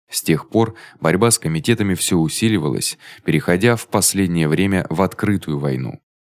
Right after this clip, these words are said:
Симферопольский совет арестовывает соучастника Корниловского заговора,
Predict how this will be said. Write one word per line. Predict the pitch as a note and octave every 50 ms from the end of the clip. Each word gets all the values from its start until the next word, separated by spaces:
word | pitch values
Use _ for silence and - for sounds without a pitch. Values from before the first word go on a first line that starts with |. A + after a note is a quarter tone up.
| _ _ _ _ _ _ _ _ _
Симферопольский | - - - F#2+ E2+ - G#2 G2 G#2 F2 F#2 E2+ D#2+ - - F2+
совет | D#2 - E2 D#2+ D#2 F2+ G#2 G#2 - -
арестовывает | - E3 A#2 E2+ E2 - - A#2 A#2 A#2+ A2 G#2+ G#2+ G#2 F#2
соучастника | - - - F#2 E2+ D#2+ - - F#2+ F2+ - F2+ E2 - E2
Корниловского | - - D#2+ D#2 E2 E2 E2 D#2+ D2+ - - - - D#2+ D2+
заговора, | C2 E2+ F2+ G2 G#2 F#2+ G2 G2 G2+ G2 F#2